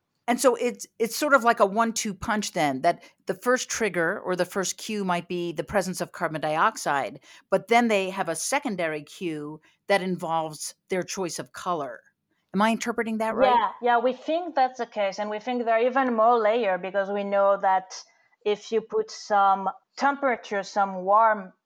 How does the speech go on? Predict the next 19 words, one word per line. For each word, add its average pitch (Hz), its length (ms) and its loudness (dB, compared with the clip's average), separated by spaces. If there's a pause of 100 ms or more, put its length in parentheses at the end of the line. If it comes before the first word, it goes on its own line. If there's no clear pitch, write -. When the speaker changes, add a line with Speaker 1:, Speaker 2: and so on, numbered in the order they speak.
(100)
Speaker 2:
on 208 200 0
your, 196 460 2
uh, 180 180 0
visual 214 380 -2
cue, 277 440 -2 (240)
they're 226 140 4
going 226 180 -2
to 247 140 -2
be 233 280 -2
even 262 320 2
more 240 300 4
attracted. 185 560 -4
So, 190 180 -10
for 185 100 -2
example, 208 440 2
if 190 160 -10
we 196 80 -6
present 190 340 -8
something 185 460 -6